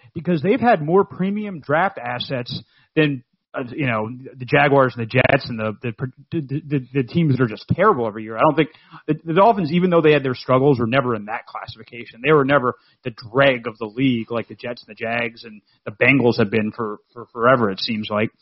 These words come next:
So to have that kind of draft capital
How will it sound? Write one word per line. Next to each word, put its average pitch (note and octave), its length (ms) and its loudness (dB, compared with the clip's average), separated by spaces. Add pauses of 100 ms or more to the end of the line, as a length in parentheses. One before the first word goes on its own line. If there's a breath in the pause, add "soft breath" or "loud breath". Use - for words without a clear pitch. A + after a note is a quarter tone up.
(760 loud breath)
So F#3 180 4
to C3+ 80 4
have F3 460 4
that D#3 240 2
kind E3 240 4
of C3 80 0
draft B2 380 2
capital F3+ 600 2